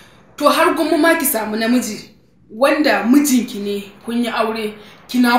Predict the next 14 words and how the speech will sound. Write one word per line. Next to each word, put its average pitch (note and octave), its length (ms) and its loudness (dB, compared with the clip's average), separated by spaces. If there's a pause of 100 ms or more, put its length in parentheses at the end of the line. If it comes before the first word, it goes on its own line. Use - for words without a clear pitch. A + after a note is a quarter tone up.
koya F4 320 4
mishi - 340 0
irin D#4+ 220 2
abin A#3+ 260 0
da A#3 60 0
yarinyar G#3 420 -4
nan F3+ 120 -14
take F#3 300 -14
miki. - 300 -16 (140)
To G#3+ 100 -8
shi C4+ 200 -6
ne C4 100 -2
kwanciyar F#3 420 -10
hankalinki. E3+ 580 -14